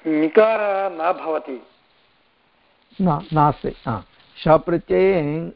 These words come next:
Speaker 2: ङकारः नास्ति। तथापि,
Speaker 1: तर्हि एव
Speaker 2: तथापि
Speaker 1: अपि, अ, अ, अपित्, अम्, अपित् सार्वधातुकम्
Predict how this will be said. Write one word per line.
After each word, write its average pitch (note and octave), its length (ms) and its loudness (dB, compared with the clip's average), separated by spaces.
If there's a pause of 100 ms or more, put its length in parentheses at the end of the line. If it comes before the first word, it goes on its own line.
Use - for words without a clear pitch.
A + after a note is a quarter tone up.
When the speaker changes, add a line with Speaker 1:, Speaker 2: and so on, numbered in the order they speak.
Speaker 2:
ङकारः D#3+ 880 0
नास्ति। D#3 580 -2 (1900)
तथापि, F3+ 520 4
Speaker 1:
तर्हि G3+ 120 2
एव F4+ 480 0 (480)
Speaker 2:
तथापि D3 1160 -2 (640)
Speaker 1:
अपि, F#3+ 640 0 (260)
अ, F3 60 -2 (760)
अ, C#3 360 -2 (160)
अपित्, - 720 -2
अम्, D#3+ 420 -2 (680)
अपित् A3 240 0
सार्वधातुकम् F3+ 1160 -2